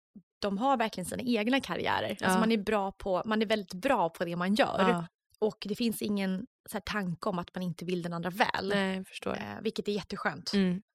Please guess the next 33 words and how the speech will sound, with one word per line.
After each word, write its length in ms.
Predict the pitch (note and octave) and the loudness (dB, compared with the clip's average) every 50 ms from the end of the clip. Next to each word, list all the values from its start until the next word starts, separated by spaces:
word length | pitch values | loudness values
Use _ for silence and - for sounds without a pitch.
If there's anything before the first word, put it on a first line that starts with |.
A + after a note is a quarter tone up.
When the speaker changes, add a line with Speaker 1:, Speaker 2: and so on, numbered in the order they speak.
| - - | -2 2
Speaker 1:
Men 260 | A3+ A3 G#3+ G#3+ G3 | 2 4 4 2 2
hur 120 | F3+ A3+ | 2 2
man 140 | G#3+ G3+ G3+ | 2 2 2
hittar 300 | G3+ A#3 - - - C4 | 2 0 -2 2 4 4
nya 200 | D4 C#4+ A3+ F3+ | 6 6 6 4
vänner, 200 | F3 F3+ F3+ F#3+ | 4 2 0 0
jag 80 | G3 - | -2 -2
tror 100 | - - | -2 -4
att 60 | G3+ | -2
jag 260 | G3 G3+ G#3 A3+ A#3 | 0 2 2 2 4
var 80 | C#4 C#4+ | 4 4
en 120 | B3+ A#3+ | 4 4
så 60 | - F#3+ | 2 2
här, 180 | F3 E3+ D#3+ - _ _ _ _ - - | 0 0 -2 -8 _ _ _ _ -6 -4
en 60 | G#3 F#3 | -2 -2
så 60 | F3 | -2
här 140 | F3+ E3+ C#4 | 2 2 2
yes 260 | D4 - - - - | 2 4 0 -2 -2
man. 340 | D3+ - - - - G3 D#3+ - - | -2 -4 -4 -2 -2 -4 -2 0 2
Speaker 2:
Ja. 220 | G3+ G3+ G3 G#3+ - - - - _ _ - - | 4 4 4 2 -2 -8 -20 -20 _ _ -6 -4
Speaker 1:
Typ 240 | G3+ E3 - - - | -4 -4 -4 -6 -8
så 60 | - | 0
här, 120 | - B3 B3+ | 2 4 4
Speaker 2:
Ja. 60 | C4 | 6
Speaker 1:
"Ska 100 | C4+ C#4 | 4 4
vi 100 | C4+ D4 | 0 2
ta 200 | - C#4 C#4 B3+ | 0 2 0 2
en 80 | B3 A#3+ | 2 0
A 180 | C4 B3 B3+ | 2 0 2
V?" 120 | B3+ A3 - | 2 0 0
Ja! 500 | G#3 G3+ D4 F4+ A4 A#4+ F#4+ A#3+ G3 C#4 B3+ | 0 4 6 6 8 8 6 8 6 6 6
<laughs> 40 | - | 8
Speaker 2:
Ja. 200 | A#3+ B3 C#4 | 8 10 10